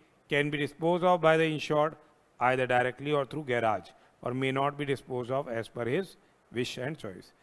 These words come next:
the deduction of the value of salvage from insurance claim amount as per the terms of insurance contract and cannot be, it cannot be said a consideration of any supply being made by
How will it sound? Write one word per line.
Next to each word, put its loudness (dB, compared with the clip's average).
the -4
deduction 2
of 0
the 0
value 4
of 2
salvage 0
from -2
insurance 2
claim -2
amount -4
as 4
per -2
the 2
terms 2
of -2
insurance -4
contract -6
and -2
cannot 0
be, -4
it -20
cannot 0
be -4
said 0
a 0
consideration -4
of -6
any -2
supply -2
being -4
made 0
by 0